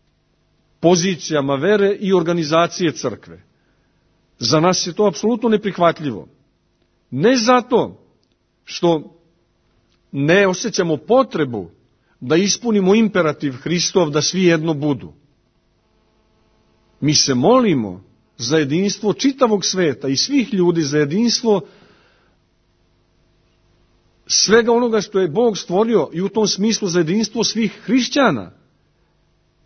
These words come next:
I molimo se da Gospod kroz preobražaj i pokajanje i nehrišćane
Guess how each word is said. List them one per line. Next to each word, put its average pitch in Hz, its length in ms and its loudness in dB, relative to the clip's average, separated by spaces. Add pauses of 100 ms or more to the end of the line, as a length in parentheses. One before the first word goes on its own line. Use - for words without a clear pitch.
(300)
I 151 120 -2
molimo 196 420 4
se 156 280 0 (600)
da 139 440 -2 (320)
Gospod 165 680 -2
kroz 135 280 -2 (200)
preobražaj 220 500 2
i 175 100 -4
pokajanje 180 520 0
i 202 40 0
nehrišćane 226 800 0